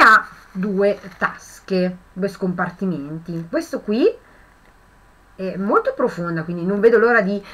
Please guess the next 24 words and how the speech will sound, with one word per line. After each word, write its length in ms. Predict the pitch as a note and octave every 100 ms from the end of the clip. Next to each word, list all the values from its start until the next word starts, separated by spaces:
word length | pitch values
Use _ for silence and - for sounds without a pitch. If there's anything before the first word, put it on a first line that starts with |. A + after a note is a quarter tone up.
| -
utilizzarla, 680 | C4+ D4 B3 G#3 E3 F#3+ F3+
di 100 | F3+
infilarla 520 | F#3+ G3 F3+ E3+ E3
direttamente 640 | E3+ C4 A3+ F#3 F3 E3+
in 140 | E3 D#3
borsa. 520 | C#3 - - C#4+ A4 - - - - - - -
E 160 | - D5+
poi 460 | A3+ E3 E3+ F#3+ - -
quest'altra 840 | - D4+ C#4+ G#3+ F#3+ F#3 G#3 G3+ G3 F3 - - - - - - - - - -
taschina 800 | A#3+ - - F3+ D3 D#3+ D#4+ E4+ - _ _ - - - -
dove 260 | F#3 G3+
mia 160 | F3+ A3
sorella 420 | B3 A#4 F3+ E3+
mi 100 | F3
ha 40 | E3
già 100 | E3+
inserito 680 | E3+ E3+ F#3 D#3+ D#3 F3 E3
dei 180 | D#3 D3+
campioncini 920 | D#3+ D3+ E3 E3 - D#3+ D3 G#3+ G#3+ - _
che 100 | C#4+
vi 80 | B3+
faccio 300 | D3+ C#3+ G3
vedere 440 | F#3 D3+ D3+ D3+ -
immediatamente. 1160 | A#3 F#3+ E3 D#3 D#3 F#3 - C3 - C4+ A4+